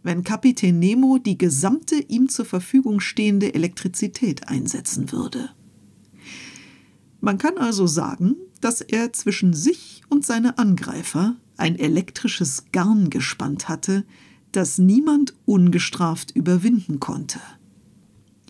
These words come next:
In der Zwischenzeit hatten sich die Papuas entsetzt zurückgezogen. Wir trösteten und rieben den unglücklichen Ned Land, halb lachend, der wie ein Besessener fluchte.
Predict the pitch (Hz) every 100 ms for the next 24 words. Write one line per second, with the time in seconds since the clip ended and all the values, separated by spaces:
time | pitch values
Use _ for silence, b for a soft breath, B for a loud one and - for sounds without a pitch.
0 | b b b _ - 180 - 175 - 180
1 | - 254 330 - 185 180 180 180 - -
2 | 180 185 226 214 220 - 156 139 - 143
3 | - - - 151 139 - 139 - - -
4 | 160 185 _ _ _ _ b b b b
5 | b b b b 202 190 - 233 226 220
6 | 185 185 175 180 196 214 185 165 165 170
7 | - 226 185 170 170 175 - 170 165 -
8 | 190 185 165 147 - _ _ - - 156
9 | 135 147 147 - - - - _ - 139
10 | 151 190 147 175 175 143 170 175 220 185
11 | - - 190 151 - -